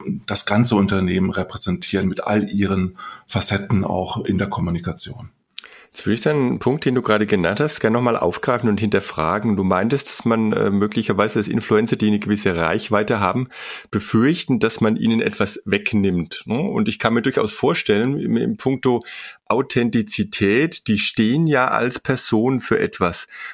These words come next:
Speaker 2: Und wenn sie jetzt sozusagen im Rahmen des Corporate Influencer, ja, Projekts oder dieser Maßnahmen zunehmend, äh, in Corporate-Richtung agieren, dann verlieren sie doch so ein bisschen auch ihre Eigenständigkeit als Influencer. Ist das eine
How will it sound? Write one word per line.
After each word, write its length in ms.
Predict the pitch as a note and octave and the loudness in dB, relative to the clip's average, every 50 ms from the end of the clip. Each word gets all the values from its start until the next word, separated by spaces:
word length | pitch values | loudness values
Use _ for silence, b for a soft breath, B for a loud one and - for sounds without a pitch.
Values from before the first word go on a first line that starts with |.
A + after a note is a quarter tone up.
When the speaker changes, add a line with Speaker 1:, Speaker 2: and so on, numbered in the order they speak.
| B B | B B
Speaker 2:
Und 160 | - A2 G#2 | 0 2 2
wenn 160 | G#2+ A2 A2+ | 4 2 2
sie 100 | A2+ A#2+ | 2 0
jetzt 160 | B2 A#2+ - | 0 -2 0
sozusagen 400 | - B2 A2 G#2+ A#2 A2+ A2+ A#2 | 0 0 2 2 2 2 2 2
im 240 | A2 A2 A2+ A2 G#2+ | 2 2 2 2 2
Rahmen 380 | G#2 G2 G2 G2 G#2+ A#2+ B2 G#2+ | 2 2 2 2 2 2 2 2
des 180 | A2 - - | 0 -2 -4
Corporate 580 | - - A#2+ A#2+ A#2+ - - A#2+ A2+ G#2 G#2+ - | -4 -2 -2 -2 0 0 0 0 0 0 -2 -2
Influencer, 840 | - B2+ C#3+ D#3+ - - B2+ G#2+ A2 A#2 G#2+ - - G#2 F#2+ F2 E2+ | -2 -2 -2 -2 -2 -2 0 2 2 0 0 0 0 0 0 -2 -4
ja, 320 | E2 - C#2 D#2 F2 F#2 F#2 - _ _ - | -6 -6 -4 -4 -4 -6 -8 -12 _ _ -10
Projekts 580 | - - G#2 G2 G#2 A#2+ B2+ - - - - | -4 -2 0 2 2 0 0 -4 -8 -8 -4
oder 240 | - G#2+ G2+ G2+ F#2+ | -2 0 0 0 0
dieser 260 | F2+ F#2+ F2+ F#2+ F#2 | 0 -2 0 0 0
Maßnahmen 720 | F2+ F2+ F#2 G2+ B2 D3 - - G#2+ G2 G2+ G#2+ B2 C3+ C3 B B B B B B B | 2 2 2 2 2 0 0 0 2 2 4 2 2 0 -2 B B B B B B B
zunehmend, 880 | - - - - B2 C#3+ D3+ D#3 D3 C#3+ C#3 C#3 C3+ C3+ C3 B2 A2 - | -12 -10 -6 -2 0 2 2 2 2 2 2 2 2 2 2 0 -2 -2
äh, 320 | - - G#2+ G#2+ G#2 G#2 | -2 0 2 2 2 2
in 280 | - - G#2+ G#2 G#2 G#2 | 0 0 0 0 -2 -2
Corporate-Richtung 1160 | - - C3+ F3 F3 - - A2+ G2+ G#2 - F#2+ G#2+ G#2+ - - - B2 B2+ C3 C3 C3+ C3 B B B B B B B _ | 0 0 0 0 0 0 0 0 0 0 0 -2 -2 -4 -2 0 0 2 2 2 0 -2 -4 B B B B B B B _
agieren, 600 | - G2+ G#2+ G#2 - A2+ A2+ A#2+ C3 C3+ C#3 D3 | -4 -4 -4 -4 -4 -2 0 2 2 2 2 2
dann 160 | C#3+ C3+ B2 | 0 0 0
verlieren 400 | A2+ - - G#2+ G#2+ A#2 C3 D3 | 0 0 0 2 2 2 2 0
sie 100 | D3 - | -2 0
doch 160 | - D3 - - | -2 -2 -2 0
so 140 | - B2+ | 0 0
ein 100 | A#2 G#2+ | 0 2
bisschen 400 | - C3+ D#3+ - - - C#3+ - | 0 -2 -2 -2 -2 -2 0 0
auch 140 | - B2 - | 2 0 0
ihre 320 | - - A#2 G#2+ G#2+ - - | 0 0 0 0 0 0 0
Eigenständigkeit 840 | A2 A2+ A#2+ - D3+ - - - A2+ G#2+ G#2 G#2 - - A#2 A2 | 0 -2 0 -2 -2 -2 -2 0 0 -2 -2 -2 -2 -4 -2 -2
als 180 | G#2 G#2 - - | -2 -4 -2 -2
Influencer. 680 | C#3+ C#3+ D3+ - A2 G2 F#2 - - F#2 F2 E2 F#2 - | -4 -4 -2 0 0 0 0 0 -2 -4 -6 -6 -8 -10
Ist 240 | - G2+ - - | -12 -12 -8 -8
das 140 | B2+ - - | -8 -4 -2
eine 340 | B2 A#2 A#2 A2+ A2+ A2+ A2+ | 0 2 2 2 2 0 0